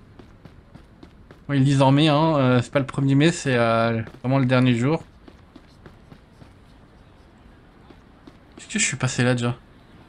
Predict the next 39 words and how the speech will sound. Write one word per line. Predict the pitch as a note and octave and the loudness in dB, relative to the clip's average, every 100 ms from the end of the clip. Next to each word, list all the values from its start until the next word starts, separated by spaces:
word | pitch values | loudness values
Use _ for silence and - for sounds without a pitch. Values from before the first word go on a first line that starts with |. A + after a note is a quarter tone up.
| - | -20
J'ai | - - | -12 -8
aucune | - F#3 - F3+ | -4 -4 -2 0
idée. | D#3+ D3 D#3+ | 2 2 2
Oui, | A3 | 2
je | G#3+ | 0
suis | F3 | 0
passé | G3 - F#3 | -2 0 0
là | D3+ | 0
déjà. | C3+ C3 - - - | 0 -2 -4 -16 -16
Je | - | -6
crois | A3 | -4
qu'on | G#3+ F#3 | -2 0
est | F3+ | 2
à | F#3 | 2
la | E3+ | 0
limite. | E3 F3+ G#3+ G#3+ G#2+ - - - - - - - - - - - - - | 0 0 0 -2 -6 -8 -20 -20 -20 -20 -20 -20 -20 -20 -20 -20 -20 -12
Ouais, | D3 E3 | -10 -10
je | B2+ | -6
peux | G3+ | -2
pas | F3+ | 0
aller | F3 F3 | 0 0
plus | - | 0
loin. | D#3 B2 - - - - - - | -2 -2 -6 -20 -20 -20 -20 -10
Bon. | D#3 C#3+ - - - - - A#3+ | -6 -6 -6 -20 -20 -20 -14 0
Ouh, | C#4 E4+ | 4 4
regardez, | C#4+ C#4+ C4 C#4+ | 4 2 2 0
je | |
suis | - | 0
revenu | G#3 A#3+ C#4 | 0 2 2
au | |
commissariat. | B3+ C4+ B3 - A#3 A3 A3+ D4 - - - - - - - - | 2 2 2 2 0 2 0 -2 -10 -20 -20 -20 -20 -20 -20 -10
Et | F#3 F3 | -4 -2
quelqu'un | B3+ A#3+ B3+ C4+ | -2 -2 0 -2
s'est | B3+ G3 | 0 -2
garé | E3+ A3 G#3+ B3 | 0 0 0 -2
ici | A#3+ A3 A3 - C#4+ | -2 -2 -2 0 0
avec | A3 G#3+ | 0 0
une | G3+ G3 | 2 2
plaque | - A#3 A#3+ | 2 -2 -2